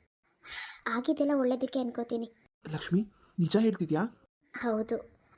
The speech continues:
Speaker 1: ಅತ್ತೆ ನನ್ ಹತ್ರ ತುಂಬಾ ಮಾತಾಡಿದ್ರು ನಿಮ್ ಬಗ್ಗೆ. ನನಗಂತೂ ಕರಳ್ ಕಿತ್ತಂಗೆ ಆಗೋಯ್ತು. ಇದ್ರಲ್ಲಿ ನಂದೇ ತಪ್ಪಿದ್ಯೋ ನಿಮ್ದೇ ತಪ್ಪಿದ್ಯೋ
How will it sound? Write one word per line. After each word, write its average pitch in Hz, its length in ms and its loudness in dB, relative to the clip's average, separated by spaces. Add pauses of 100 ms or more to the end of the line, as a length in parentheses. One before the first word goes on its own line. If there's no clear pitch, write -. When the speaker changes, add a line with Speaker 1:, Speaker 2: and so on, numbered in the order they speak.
(140)
Speaker 1:
ಅತ್ತೆ 233 340 2
ನನ್ 285 200 2
ಹತ್ರ 269 240 -4
ತುಂಬಾ 262 360 0
ಮಾತಾಡಿದ್ರು 269 540 0
ನಿಮ್ 247 180 0
ಬಗ್ಗೆ. 240 300 -2 (640)
ನನಗಂತೂ 320 540 2
ಕರಳ್ 294 360 -2
ಕಿತ್ತಂಗೆ 311 400 0
ಆಗೋಯ್ತು. 254 420 0 (680)
ಇದ್ರಲ್ಲಿ 294 400 4 (240)
ನಂದೇ 269 380 4
ತಪ್ಪಿದ್ಯೋ 269 580 -2 (180)
ನಿಮ್ದೇ 302 300 4
ತಪ್ಪಿದ್ಯೋ 277 540 -2